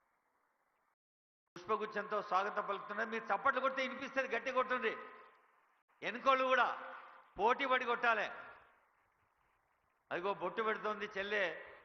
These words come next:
ఆమె ఒక్కతే కాదు, అది మనందరు చేయగలిసినట్లు లెక్క. ఆనరబుల్ సీఎం గారు, వాకిటి శ్రీహరి గారు, అలాగే పరిగి రామ్మోహన్ రెడ్డి గారు,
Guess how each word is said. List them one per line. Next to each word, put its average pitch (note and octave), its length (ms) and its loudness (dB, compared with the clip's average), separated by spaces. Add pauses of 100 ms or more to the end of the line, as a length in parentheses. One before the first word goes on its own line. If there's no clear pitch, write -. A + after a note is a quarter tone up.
(120)
ఆమె F3 160 2
ఒక్కతే A3+ 360 -2
కాదు, A3 200 2
అది G3 220 2
మనందరు G3+ 540 -2
చేయగలిసినట్లు A3+ 760 -2
లెక్క. A3 160 -6 (1800)
ఆనరబుల్ G3 420 0 (480)
సీఎం G3+ 340 -4
గారు, G#3 240 2 (920)
వాకిటి F#3 380 0
శ్రీహరి F#3+ 460 -2
గారు, G3 220 2 (1500)
అలాగే F3+ 340 0 (360)
పరిగి F#3 260 -2
రామ్మోహన్ F#3 460 0
రెడ్డి F3+ 180 -2
గారు, F#3 240 0